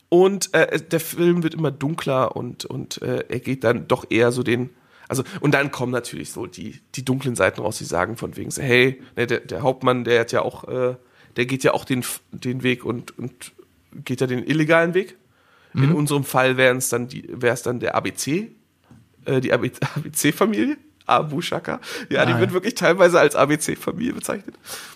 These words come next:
Speaker 1: Äh, die ihn dann nehmen und sagen, nee, komm, wir nehmen den anderen Weg, wir gehen den anderen Weg und, ey, Deutschland will es nicht anders, du machst jetzt noch mehr Gangster-Rap und dann, äh, natürlich auch ganz, ganz groß, ganz wichtig, ähm, Abu Shaka, gespielt von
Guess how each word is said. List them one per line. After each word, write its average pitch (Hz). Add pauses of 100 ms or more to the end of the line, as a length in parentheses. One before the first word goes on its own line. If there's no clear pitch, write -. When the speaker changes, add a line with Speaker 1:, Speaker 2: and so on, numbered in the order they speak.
(120)
Speaker 1:
Äh, 139
die 151
ihn 156
dann 135
nehmen 131
und 123
sagen, 120
nee, 123
komm, 131
wir 131
nehmen 123
den 117
anderen 120
Weg, 123
wir 120
gehen 117
den -
anderen 120
Weg 117
und, 117
ey, 120
Deutschland 131
will 131
es 131
nicht 127
anders, 123
du 135
machst 120
jetzt 120
noch 123
mehr 107
Gangster-Rap 113
und -
dann, - (760)
äh, 113 (180)
natürlich 139
auch 123
ganz, 147
ganz 139
groß, 143
ganz 139
wichtig, 131 (500)
ähm, 117 (1000)
Abu 143
Shaka, 147
gespielt 139
von 123